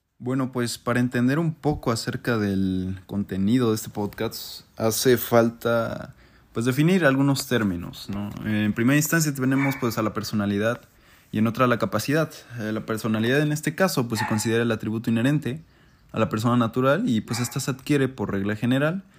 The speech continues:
por el hecho de nacer, además de que conforme a la normativa que marca el inicio de la personalidad en cada ordenamiento jurídico. Al mismo tiempo, pues, eh, la personalidad se extingue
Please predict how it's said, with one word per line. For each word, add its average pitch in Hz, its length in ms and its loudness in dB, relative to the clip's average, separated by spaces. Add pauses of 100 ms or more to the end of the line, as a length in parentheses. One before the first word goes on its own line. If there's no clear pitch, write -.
(260)
por 135 140 4
el 127 100 8
hecho 123 240 2
de 117 60 4
nacer, 160 500 2 (260)
además 113 380 2
de 120 100 0
que - 140 -12
conforme 101 460 2
a - 20 2
la 95 100 2
normativa 120 640 0
que 123 80 -4
marca 107 300 0
el 110 100 0
inicio 110 360 -2
de 131 40 -2
la 92 160 -2
personalidad 95 560 -2
en 110 160 0
cada 95 400 2
ordenamiento 85 640 -4
jurídico. - 480 -10 (560)
Al 110 100 2
mismo 139 200 6
tiempo, 170 380 2
pues, 113 380 0
eh, 101 140 -6
la 101 140 -2
personalidad 104 540 -2
se - 120 -10
extingue 117 560 0